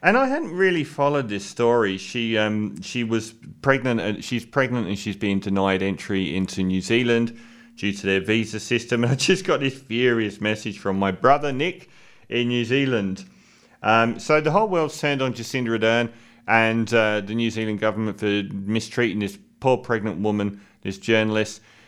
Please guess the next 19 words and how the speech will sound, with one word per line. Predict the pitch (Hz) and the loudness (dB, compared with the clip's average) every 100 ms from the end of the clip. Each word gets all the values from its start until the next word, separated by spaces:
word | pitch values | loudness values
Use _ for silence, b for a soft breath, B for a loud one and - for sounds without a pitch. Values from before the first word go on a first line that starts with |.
| b - | b -2
But | 202 | 2
they've | 247 247 | 2 0
not | 277 277 185 | 0 -2 -2
really | 226 285 285 269 139 165 - - _ 135 | -4 0 0 0 0 -2 -8 -18 _ -4
followed | 220 214 196 190 | 0 2 2 0
this | 190 | -2
story | - 202 190 185 | 0 0 2 0
through. | 220 240 - B B B | 0 -2 -2 B B B
So, | - - 262 254 175 - | -4 2 2 2 -4 -12
for | - 262 | -8 -6
a | |
start, | 233 - 277 247 110 92 139 | -6 -2 0 0 0 -4 -2
no | 180 208 | 0 0
one's | 196 151 | 0 0
bashed | 175 151 - | 0 -2 -4
Qatar | - 131 151 139 135 | -12 -6 0 0 0
here | 110 95 92 | -2 -4 -4
at | - | -2
all. | 131 101 | 0 0